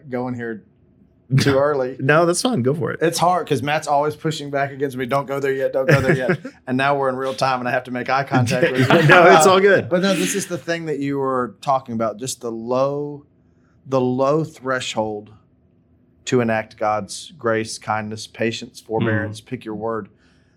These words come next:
Speaker 1: Um, when the angelic visitors do get to the city,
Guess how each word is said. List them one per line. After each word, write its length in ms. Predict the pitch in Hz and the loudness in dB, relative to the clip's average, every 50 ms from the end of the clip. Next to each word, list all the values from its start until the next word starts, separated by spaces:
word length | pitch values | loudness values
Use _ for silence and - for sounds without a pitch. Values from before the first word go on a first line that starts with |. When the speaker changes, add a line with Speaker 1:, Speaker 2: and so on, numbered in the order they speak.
| _ - | _ -4
Speaker 1:
Um, 500 | 123 120 117 113 110 110 104 101 101 104 - - _ _ _ _ _ _ _ _ _ _ _ _ _ _ _ _ _ _ _ _ _ _ _ _ _ | 0 0 2 2 0 -2 -2 -6 -8 -8 -12 -20 _ _ _ _ _ _ _ _ _ _ _ _ _ _ _ _ _ _ _ _ _ _ _ _ _
when 160 | 123 123 131 | -2 -2 0
the 100 | 127 127 | 0 0
angelic 400 | 127 120 110 107 131 135 143 123 | -2 -2 -2 -2 -2 -2 -2 -2
visitors 440 | 104 113 127 110 123 110 110 110 104 | -6 -8 -8 -8 -8 -10 -10 -12 -10
do 120 | - 113 117 | -10 -10 -8
get 140 | 101 117 98 | -8 -10 -10
to 60 | 110 | -12
the 120 | 104 107 110 | -14 -14 -14
city, 460 | - - 120 113 107 101 101 101 - | -10 -8 -8 -6 -6 -8 -10 -12 -16